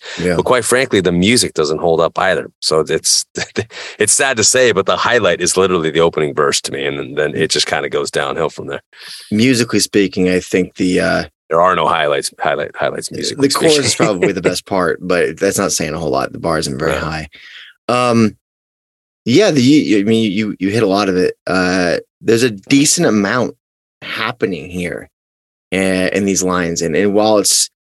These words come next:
Speaker 1: a little too all-encompassing for me, I do like the imagery. Um, starting solely on Bush and then using the they, as you mentioned,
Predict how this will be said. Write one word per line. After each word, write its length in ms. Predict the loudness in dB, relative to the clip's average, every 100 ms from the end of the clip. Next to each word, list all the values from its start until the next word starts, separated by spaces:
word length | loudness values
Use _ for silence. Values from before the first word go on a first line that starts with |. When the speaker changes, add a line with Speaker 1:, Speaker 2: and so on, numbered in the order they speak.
| _ _ _
Speaker 1:
a 40 | 2
little 200 | 4 2
too 580 | 0 2 4 4 2 2
all-encompassing 1200 | 0 0 -2 -6 -4 0 0 0 0 0 -2 -6
for 160 | -6 -4
me, 220 | 0 0
I 100 | -2
do 280 | 0 2 2
like 180 | 2 -4
the 140 | -6 -2
imagery. 640 | 0 0 -2 -4 -4 -6 _ -20 -20 -20 -20 _ -4
Um, 520 | -2 0 -2 -4 -8 _ _ _ _ _ _ -4
starting 840 | 0 2 4 4 6 6 4 0 -4 _ _
solely 720 | -2 2 4 4 6 4 2
on 300 | -2 -2 -2
Bush 300 | 0 0 0
and 120 | -2
then 140 | 0 0
using 340 | -2 -2 -4
the 140 | -4
they, 520 | -4 -2 -2 -2 -4 -8 _
as 160 | -6 -4
you 80 |
mentioned, 460 | -2 -4 -4 -8